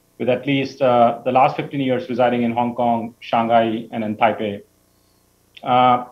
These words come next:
prior to Lululemon, I had the fortune to work for P V H as, as Director Raw Materials, and, uh, at Puma as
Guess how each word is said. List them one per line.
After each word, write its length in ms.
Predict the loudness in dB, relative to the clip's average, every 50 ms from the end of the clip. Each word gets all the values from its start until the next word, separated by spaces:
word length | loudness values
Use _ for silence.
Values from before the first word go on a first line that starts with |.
| _ 0 4
prior 200 | 4 4 4 2
to 60 | 0
Lululemon, 720 | -2 -2 -2 -2 0 0 0 0 0 -2 -4 -4 -8 -10 -16 _ _ _ _ _ _ _ _ _ -2 2 4
I 20 | 4 4
had 160 | 4 2 2 0
the 60 | 0 0 2 0
fortune 760 | 0 0 0 -4 -6 -6 -4 -2 -2 -4 -4 -6 -10 -16 -20 _ _ _ _ _
to 80 | -6 0
work 280 | 4 4 4 4 2 2
for 280 | 2 4 4 4 4 2 0 -2 -4 -8 -12 _ _ _ _ _ _ _ _ _
P 120 | -8 -6 -4
V 160 | -2 0 0
H 200 | 0 0 -2 -4 -12 -16 -20 _ _ _ -4
as, 160 | -4 -2 -2
as 160 | -2 -4 -2 -2
Director 320 | -2 -2 -2 -2 -2 0
Raw 140 | 2 2 2 2
Materials, 380 | 0 -2 -2 -2 -2 -4 -6 -8 -16 -20 _ _ _ _ _ _ _ _ _ _ _ _ _ _ _ -6
and, 480 | -2 0 2 4 4 4 2 2 2 2
uh, 400 | 2 2 4 2 0 0 -2 -4
at 60 | -4 -4 -4
Puma 400 | -4 -2 0 0 2 2 0 0 0
as 220 | -2 -4 -4 -6